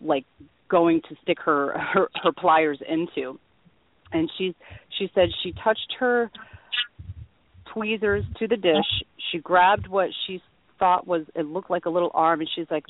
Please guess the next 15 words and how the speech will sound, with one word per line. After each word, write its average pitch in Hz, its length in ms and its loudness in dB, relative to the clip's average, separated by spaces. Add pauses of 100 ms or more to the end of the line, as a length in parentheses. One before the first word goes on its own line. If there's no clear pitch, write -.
"That's 160 220 4 (160)
an 170 240 -2
arm, 156 560 0
and 147 200 -4
that's 151 280 2
the 170 60 -6
baby." 160 480 -2
And 156 160 0
then 156 120 0 (120)
she 170 80 -6
blacked 151 600 2 (100)
out, 147 300 2 (200)
completely 196 440 -2
blacked 180 340 4
out. 147 280 4